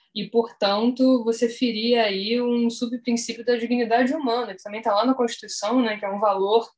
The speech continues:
é importantíssimo, né, o máximo, e eu também já, já falei sobre isso em alguns outros episódios, então fazer essa conexão aí pra vocês, né, é muito importante, saúde mental é muito importante, e eu acho que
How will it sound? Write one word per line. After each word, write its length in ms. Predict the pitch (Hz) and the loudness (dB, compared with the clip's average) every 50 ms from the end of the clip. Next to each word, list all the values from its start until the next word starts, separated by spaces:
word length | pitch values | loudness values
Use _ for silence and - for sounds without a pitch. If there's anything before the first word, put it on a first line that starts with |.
| _ _ _ _ _ _ _ _ _ | _ _ _ _ _ _ _ _ _
é 80 | 196 190 | -4 -2
importantíssimo, 1040 | 190 190 262 269 277 302 302 269 240 - - - 214 254 277 - - 233 196 190 185 | 2 4 4 4 4 4 4 4 4 2 0 0 0 0 0 0 -2 -4 -4 -4 -2
né, 200 | 185 196 214 220 220 | -2 -2 -2 -2 -2
o 100 | 202 185 | -4 -4
máximo, 720 | 185 180 185 190 214 254 277 - - - 196 175 170 170 _ _ _ _ _ _ _ _ _ _ _ _ | -4 -2 0 0 2 2 0 -2 -4 -6 -8 -8 -8 -10 _ _ _ _ _ _ _ _ _ _ _ _
e 160 | - 208 208 | -4 -2 -2
eu 60 | 202 196 | -2 -2
também 260 | 202 185 196 214 226 | -2 0 0 2 2
já, 360 | 220 226 214 208 202 202 196 | 4 4 4 6 4 4 2
já 100 | 190 202 | 0 -2
falei 260 | 196 - 190 185 190 | -2 -2 -2 0 0
sobre 300 | 190 - 214 185 180 185 | 0 0 -2 -2 0 0
isso 340 | 180 185 208 208 208 - 202 | 0 0 -2 -2 -4 -4 -2
em 320 | 185 180 180 180 190 190 | -2 0 0 -2 -2 -2
alguns 300 | 190 190 185 196 196 196 | -2 -4 -4 -6 -8 -8
outros 260 | 202 202 - 208 190 208 | -10 -12 -14 -14 -14 -14
episódios, 520 | - - 233 202 208 208 202 196 180 175 | -12 -10 -10 -4 0 0 0 0 -2 -6
então 280 | 185 180 175 190 190 - - _ _ - | -12 -12 -12 -12 -12 -14 -16 _ _ -2
fazer 300 | 214 196 190 180 196 220 | 0 0 0 0 0 0
essa 180 | 226 - - | 0 0 -2
conexão 680 | - 226 208 208 196 - - - 190 185 185 196 190 _ _ _ - _ _ _ _ _ - | -2 -2 -2 -2 -4 -4 -4 -2 0 0 0 -2 -4 _ _ _ -20 _ _ _ _ _ -2
aí 220 | 190 185 180 185 185 | 0 2 2 2 2
pra 160 | - 196 185 | 0 -2 -2
vocês, 420 | 180 180 180 - - 196 196 190 | -2 -2 -4 -2 -2 0 0 0
né, 240 | 190 196 185 180 170 - | 0 0 -2 -2 -4 -2
é 100 | - 196 | -2 0
muito 280 | 202 208 214 226 233 233 | 0 2 0 0 0 -2
importante, 360 | 214 214 202 - 190 175 180 | -4 -6 -6 -4 -4 -4 -4
saúde 300 | - - 196 208 214 208 | -2 -2 0 0 0 0
mental 240 | 208 196 190 202 196 | 0 0 0 2 2
é 100 | 202 226 | 4 4
muito 220 | 240 240 226 226 | 4 2 2 0
importante, 680 | 208 180 - 180 - - - 185 190 196 202 - - - - _ _ _ _ _ - | -2 -4 -8 -12 -12 -8 -6 -4 -4 -4 -4 -6 -8 -10 -14 _ _ _ _ _ -2
e 80 | 190 | 0
eu 120 | 196 196 196 | 0 2 2
acho 320 | 196 196 196 196 - - | 2 2 2 0 -4 -6
que 640 | - 202 202 196 196 196 196 190 190 185 180 - | -6 -6 -4 -2 -2 0 0 0 0 -2 -4 -6